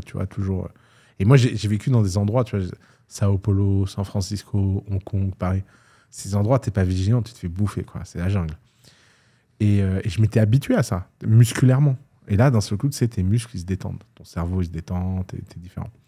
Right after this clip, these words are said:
Ensuite, la, la deuxième chose, c'est la météo, le, le cadre de vie, il est incroyable. Et, et je sais que je vais choquer, euh, beaucoup de gens en France qui me croiront pas, et cetera.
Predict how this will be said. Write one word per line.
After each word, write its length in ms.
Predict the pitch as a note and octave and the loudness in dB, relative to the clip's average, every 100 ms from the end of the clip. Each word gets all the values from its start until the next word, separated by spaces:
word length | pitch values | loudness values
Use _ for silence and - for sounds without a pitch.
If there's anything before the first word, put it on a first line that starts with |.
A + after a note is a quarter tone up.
| _ _ _ _ _ _ | _ _ _ _ _ _
Ensuite, 260 | A2+ - C3+ | 2 2 4
la, 100 | A2 | 2
la 120 | - G2 | 2 2
deuxième 280 | G#2 G2+ | 4 4
chose, 260 | G2+ - D3 | 2 2 0
c'est 180 | - F#2 E2+ - | 2 -2 -2 -6
la 140 | D#2+ | -8
météo, 760 | E2 F2 - F#2+ G2 G2+ G2 F#2+ | -6 -6 -4 -2 0 0 0 -4
le, 240 | F2 E2 - - - | -6 -12 -18 -20 -20
le 180 | G#2 F#2 | -18 -18
cadre 300 | - F#2+ F2+ | -4 -4 -2
de 100 | F#2 | -2
vie, 400 | F2+ F2 F#2+ G2 F#2 | -2 -2 -2 -2 -4
il 80 | |
est 40 | E2+ | -6
incroyable. 460 | D#2 - E2+ A2 D3+ _ _ _ _ _ _ _ _ _ - - | -10 -8 -4 -4 -6 _ _ _ _ _ _ _ _ _ -20 4
Et, 240 | C#3+ F#3+ A#3 _ _ _ _ _ _ _ | 8 8 4 _ _ _ _ _ _ _
et 60 | G2 | -4
je 120 | G2 | -4
sais 200 | - A#2 | 0 -2
que 80 | G2 | 0
je 40 | |
vais 80 | F#2 | -4
choquer, 400 | - - - G2 | -6 -8 -4 -2
euh, 100 | E2+ | -2
beaucoup 280 | F2 F#2+ - | -6 -8 -6
de 40 | |
gens 160 | G#2 G2 | -2 -2
en 60 | F#2 | -2
France 380 | - F2+ F2+ | -6 -6 -6
qui 100 | - | -6
me 120 | F2+ E2+ | -6 -6
croiront 380 | - G2 F#2 | -6 -6 -6
pas, 200 | F2+ F2+ | -6 -6
et 40 | F2+ | -8
cetera. 420 | - F#2+ F#2 D3+ | -10 -8 -6 -6